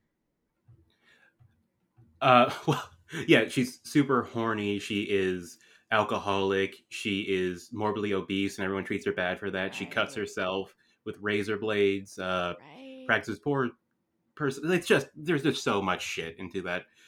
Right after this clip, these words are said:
Speaker 1: into these characters, and it's ridiculous because of it.
Speaker 2: Yeah.
Speaker 1: <laughs>
Speaker 2: Yeah. <laughs>
Speaker 1: You, you, you seem to be fading at the memory of it.
Speaker 2: I, sorry,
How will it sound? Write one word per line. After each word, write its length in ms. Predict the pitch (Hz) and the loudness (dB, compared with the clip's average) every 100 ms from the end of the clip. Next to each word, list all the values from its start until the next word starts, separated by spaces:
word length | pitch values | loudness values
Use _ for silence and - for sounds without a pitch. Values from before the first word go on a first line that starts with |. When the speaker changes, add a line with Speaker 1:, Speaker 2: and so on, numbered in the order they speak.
| - - _ | -20 -20 _
Speaker 1:
into 240 | - 123 120 | -2 2 2
these 160 | 107 98 | 0 0
characters, 580 | 101 98 - 113 101 | 2 0 0 0 0
and 160 | 110 101 | -2 -2
it's 280 | 92 - - _ _ _ _ _ _ _ _ _ _ | -2 -6 -20 _ _ _ _ _ _ _ _ _ _
ridiculous 580 | 120 123 123 107 98 87 | 2 2 4 2 0 -4
because 320 | - 95 90 | -4 -6 -4
of 60 | 87 | -6
it. 120 | 85 - _ _ _ _ _ _ _ _ _ _ _ _ _ _ _ _ _ _ _ _ | -10 -12 _ _ _ _ _ _ _ _ _ _ _ _ _ _ _ _ _ _ _ _
Speaker 2:
Yeah. 520 | 254 226 226 220 233 - _ _ _ _ _ _ _ _ _ _ _ _ - - | -20 -16 -12 -12 -14 -18 _ _ _ _ _ _ _ _ _ _ _ _ -20 -12
Speaker 1:
<laughs> 160 | 156 185 | -2 2
Speaker 2:
Yeah. 440 | 170 202 214 214 - | 4 4 4 2 -6
<laughs> 40 | - - | -4 0
Speaker 1:
You, 200 | 135 294 415 480 415 - _ _ - | 6 4 4 -10 -10 -12 _ _ -4
you, 120 | 151 | 2
you 140 | 143 | 2
seem 200 | 143 170 | 4 4
to 40 | 139 | 4
be 100 | 123 | 2
fading 480 | - 135 120 104 | 4 6 6 4
at 80 | 98 | 0
the 80 | - | 0
memory 360 | 104 101 92 90 | 2 2 0 -2
of 120 | 87 | -2
it. 120 | 113 - - _ _ _ _ _ - - | -4 -6 -20 _ _ _ _ _ -10 -2
Speaker 2:
I, 160 | 302 302 262 | -2 -2 -8
sorry, 380 | - 320 302 | -4 0 2